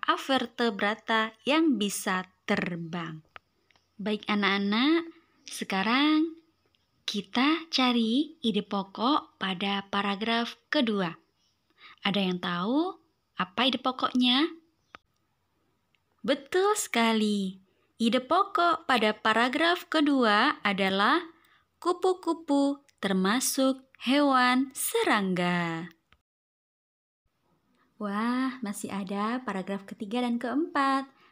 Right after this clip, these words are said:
Nah, sekarang coba anak-anak mencari ide pokok pada paragraf ketiga dan keempat.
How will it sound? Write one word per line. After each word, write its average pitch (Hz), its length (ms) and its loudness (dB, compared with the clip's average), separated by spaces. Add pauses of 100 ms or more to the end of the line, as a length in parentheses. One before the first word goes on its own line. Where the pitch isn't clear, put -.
(140)
Nah, 190 160 -2 (240)
sekarang 240 640 -4
coba 202 240 -4
anak-anak 196 560 -6
mencari 226 800 -4
ide 208 160 -4
pokok - 720 -4
pada 208 320 -4
paragraf 190 480 -6
ketiga 233 640 -10 (320)
dan 339 160 -2
keempat. 175 560 -6